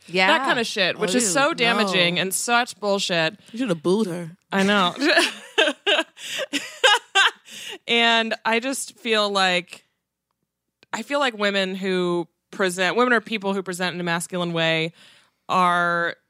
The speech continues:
Speaker 1: kind of placed with these unfair expectations. And it's okay if you are, I don't care how, if you are the most masculine presenting person in the world, it's still okay to be like, to have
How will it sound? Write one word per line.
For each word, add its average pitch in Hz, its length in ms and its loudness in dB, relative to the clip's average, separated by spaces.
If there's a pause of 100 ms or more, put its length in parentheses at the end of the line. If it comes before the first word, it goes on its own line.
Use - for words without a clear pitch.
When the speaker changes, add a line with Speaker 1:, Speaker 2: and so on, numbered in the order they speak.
(800)
Speaker 1:
kind 208 200 -4
of 185 120 -6
placed 180 300 -6
with 175 80 -16
these 165 140 -10
unfair 160 340 -6
expectations. 165 680 -8
And 202 100 -2
it's 208 120 -4
okay 208 560 0
if 175 160 -6
you 180 220 0
are, 165 260 2
I - 80 4
don't 285 120 0
care 180 180 -4
how, 190 320 -4
if 190 100 -6
you 247 140 -2
are 247 60 4
the 190 100 -4
most 180 300 0
masculine 185 360 -2
presenting 180 300 -4
person 165 320 -8
in 170 140 -6
the 190 80 0
world, 160 380 0 (460)
it's 196 160 -2
still 196 240 4
okay 175 320 -2
to 175 100 -10
be 165 140 -6
like, 156 260 -4 (680)
to 208 100 -8
have 175 300 -2